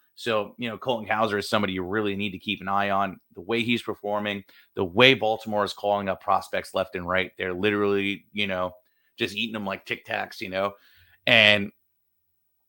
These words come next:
you know, he could be up at any point in time. Like, Colton Cowser, honestly, you should really be keeping an eye on. I am one hundred percent a fan. I'm trying to stash him if I can,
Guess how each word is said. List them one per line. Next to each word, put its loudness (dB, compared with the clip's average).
you -8
know, -8
he 0
could -4
be 4
up 8
at 4
any 0
point -4
in -8
time. 4
Like, -6
Colton 0
Cowser, 0
honestly, -2
you -6
should -12
really -4
be -8
keeping -6
an -6
eye -2
on. -4
I 0
am -8
one -10
hundred -4
percent -4
a -8
fan. 0
I'm -6
trying -2
to -6
stash -4
him 0
if -10
I -6
can, -10